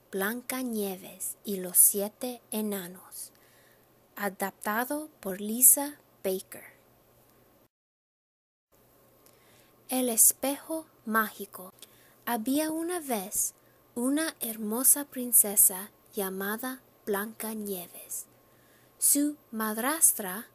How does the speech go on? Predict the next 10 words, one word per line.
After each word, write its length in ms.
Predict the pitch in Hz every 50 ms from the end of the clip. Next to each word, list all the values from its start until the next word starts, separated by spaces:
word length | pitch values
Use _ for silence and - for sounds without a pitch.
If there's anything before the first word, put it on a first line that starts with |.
| - - - - - - - - - - -
la 220 | 220 202 196 196
reina, 680 | 202 208 214 233 262 269 247 214 185 180 175 185 214 - - - _ - - _ _ _ - - -
estaba 640 | - 220 - - - - - 220 226 254 254 254 254
celosa 840 | - - - 196 202 196 202 226 254 269 262 - - 202 190 185
de 100 | 202 185
su 240 | - - - 220 208
belleza. 520 | 208 202 196 190 190 180 180 - - - - - - - - - - _ _ _ _ _ - - - - _ - - - - - _ _ -
Todos 500 | 226 240 269 294 294 330 339 330 - -
los 240 | 339 330 311 -
días, 600 | 320 330 330 320 277 208 190 185 196 214 - -